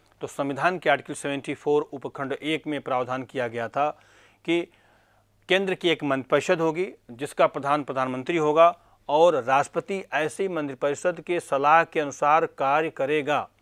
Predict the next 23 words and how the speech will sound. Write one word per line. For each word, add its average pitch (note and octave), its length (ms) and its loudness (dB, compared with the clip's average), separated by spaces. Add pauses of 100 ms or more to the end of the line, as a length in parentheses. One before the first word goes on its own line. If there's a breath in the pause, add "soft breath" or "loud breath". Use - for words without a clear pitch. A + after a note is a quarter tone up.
(520)
केवल F#3 200 0
इतनी F3 240 -6
ही F3+ 60 -4
शब्दावली D3 460 0
का C#3+ 140 -2
प्रयोग D3 320 -4
आर्टिकल C3+ 260 -4
सेवेंटी C3+ 360 -10
फ़ोर D3+ 220 -4
क्लॉज C3 300 -4
वन B2+ 120 -8
में B2+ 160 -10
किया A2 220 -12
गया F2+ 240 -12
था। - 200 -20 (480 soft breath)
इसका F3+ 280 2
केवल G3 360 4
और F#3+ 120 6
केवल E3 280 0
अर्थ D3 220 2
यह B2+ 140 0
था D3+ 360 0 (380 soft breath)
कि F#3 200 0